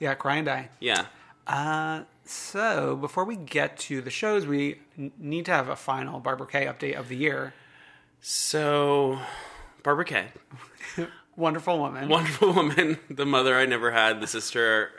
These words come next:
Speaker 1: Everyone
Speaker 2: anyone
Speaker 1: deserves.
Speaker 2: Yeah, yeah, yeah. Um, she actually was spotted by an eagle-eyed internet user, um, in the background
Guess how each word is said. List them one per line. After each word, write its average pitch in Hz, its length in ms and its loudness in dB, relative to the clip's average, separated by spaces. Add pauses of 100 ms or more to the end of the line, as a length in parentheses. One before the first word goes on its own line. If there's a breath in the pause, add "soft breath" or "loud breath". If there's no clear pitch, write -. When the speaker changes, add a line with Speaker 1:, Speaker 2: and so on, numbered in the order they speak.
(160)
Speaker 1:
Everyone 127 260 4
Speaker 2:
anyone 113 200 0
Speaker 1:
deserves. 135 420 -4
Speaker 2:
Yeah, 107 220 4
yeah, 95 160 0
yeah. 76 160 -6 (460 loud breath)
Um, 120 320 2 (560 loud breath)
she 226 600 -2
actually 110 840 0
was 113 360 -8
spotted 104 920 -4
by 104 220 2 (460)
an 113 140 -4
eagle-eyed 156 440 0
internet 143 460 -2
user, 90 560 -6 (320 loud breath)
um, 113 480 2 (580)
in 143 140 -4
the 165 80 -4
background 127 800 0